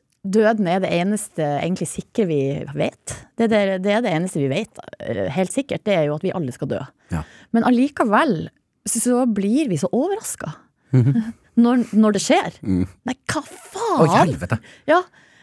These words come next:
Speaker 1: Eh, og jeg tror det er jo litt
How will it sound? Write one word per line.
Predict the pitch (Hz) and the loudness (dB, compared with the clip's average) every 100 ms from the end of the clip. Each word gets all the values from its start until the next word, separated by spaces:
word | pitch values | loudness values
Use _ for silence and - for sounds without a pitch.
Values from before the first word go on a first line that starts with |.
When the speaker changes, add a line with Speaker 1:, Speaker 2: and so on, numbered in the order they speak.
| - | -2
Speaker 1:
Eh, | 269 269 269 262 262 - | 2 4 4 4 2 0
og | - 302 294 285 | 2 4 4 2
jeg | 302 | -2
tror | - 330 | -2 0
det | 269 277 262 - - _ | 2 2 0 -6 -18 _
er | 220 226 | 0 2
jo | 294 | 2
litt | 269 233 | 2 0